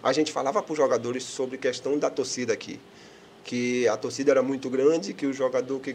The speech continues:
chegasse aqui sente mesmo, querendo ou não, porque não espera ser recebido por essa massa aí, que a gente sabe que é, é tanto torcedor e a cobrança é muito grande,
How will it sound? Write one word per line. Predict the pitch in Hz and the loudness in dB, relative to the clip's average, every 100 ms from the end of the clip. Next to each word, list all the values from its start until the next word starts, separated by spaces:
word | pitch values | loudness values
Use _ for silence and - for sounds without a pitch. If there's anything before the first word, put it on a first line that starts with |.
| - | -10
chegasse | - 139 131 131 131 | -2 0 0 0 -2
aqui | 123 - 127 139 | -4 -2 -2 -2
sente | - 131 143 139 127 | -2 2 2 2 -2
mesmo, | 127 143 - | 0 0 0
querendo | 139 127 123 | 0 0 0
ou | 120 | 0
não, | 117 135 | 0 0
porque | 139 - 135 | -2 -2 0
não | 131 139 | 2 2
espera | 139 - 127 131 180 - - - - - - | 0 -2 4 4 4 -2 -10 -20 -20 -20 -18
ser | - 135 | -4 0
recebido | 135 139 135 123 135 131 | 2 2 0 -2 -2 -2
por | - 127 | 0 0
essa | 123 127 | 0 -4
massa | 117 120 127 - | -2 -2 -2 -2
aí, | 113 131 - | -2 -4 -4
que | 160 | -4
a | |
gente | 127 117 117 120 110 101 | -2 -4 -6 -4 -4 -4
sabe | - 113 139 135 | -2 -2 -2 -6
que | 143 131 110 104 | -6 -4 -4 -2
é, | 98 107 107 131 | 0 0 2 2
é | 123 | 0
tanto | - 131 - | -2 -4 -2
torcedor | 147 139 127 113 127 165 208 - - - - | -2 0 -4 -2 0 -2 -4 -14 -20 -16 0
e | 139 | 2
a | |
cobrança | 131 135 127 135 139 | 4 4 4 2 4
é | 135 | 4
muito | 135 131 131 | 2 -4 -2
grande, | 127 135 247 - | 4 4 4 -2